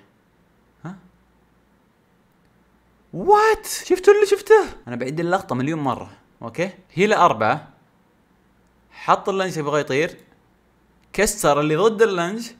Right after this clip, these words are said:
شوفوا كيف طلق بسكار بالغلط. يا ساتر، طلق طلقه شال اللي ضده. شوفوا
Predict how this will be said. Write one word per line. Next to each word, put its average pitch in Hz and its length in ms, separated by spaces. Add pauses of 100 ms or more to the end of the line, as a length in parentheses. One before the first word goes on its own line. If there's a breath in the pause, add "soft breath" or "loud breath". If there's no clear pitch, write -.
شوفوا 233 220
كيف 240 240 (680)
طلق 220 220
بسكار 190 440
بالغلط. 185 500 (300)
يا 262 240
ساتر، 277 480 (2250)
طلق 240 320
طلقه 226 300
شال 233 160
اللي 220 140
ضده. 196 300
شوفوا 190 360